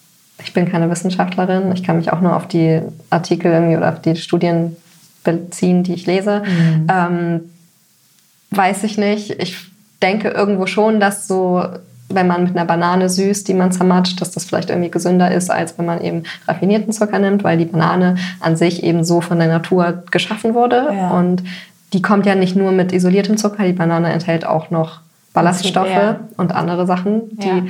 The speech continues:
Speaker 1: da glaube ich schon, dass das im Körper einfach einen anderen Effekt hat
Speaker 2: Ja,
Speaker 1: auf den
Speaker 2: das glaub ich auch.
Speaker 1: Blutzuckerspiegel. Und deswegen süße ich zum Beispiel sehr gerne eben einfach nur mit Apfelmus oder mit Bananenmus.
Speaker 2: Mhm.
Speaker 1: Haupt-, also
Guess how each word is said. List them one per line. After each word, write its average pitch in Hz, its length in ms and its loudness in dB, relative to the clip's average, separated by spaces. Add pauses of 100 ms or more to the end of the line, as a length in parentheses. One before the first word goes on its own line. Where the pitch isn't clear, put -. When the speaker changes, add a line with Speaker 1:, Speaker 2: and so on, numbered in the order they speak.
(260)
Speaker 1:
da 175 100 0
glaube 185 240 2
ich 185 80 -4
schon, 214 160 2
dass 196 160 2
das 185 160 0
im 190 200 0
Körper 175 280 0
einfach 165 260 -2
einen 175 120 0
anderen 160 320 0
Effekt - 440 -12
hat 208 140 -2
Speaker 2:
Ja, 196 140 -2
Speaker 1:
auf 165 100 0
den 170 160 -6
Speaker 2:
das - 0 -
glaub 160 140 -4
ich - 40 -10
auch. - 120 -10
Speaker 1:
Blutzuckerspiegel. - 520 -8 (540)
Und 170 120 2
deswegen 170 680 -2
süße 208 380 2
ich 208 100 0
zum 196 120 0
Beispiel 185 240 0
sehr 185 260 2
gerne 170 340 2
eben 165 140 0
einfach 160 220 -2
nur 175 80 -2
mit 160 100 -4
Apfelmus 170 480 -4
oder 160 160 -2
mit 156 160 -4
Bananenmus. 170 720 -4
Speaker 2:
Mhm. 220 460 2 (480)
Speaker 1:
Haupt-, 180 280 2
also 160 240 2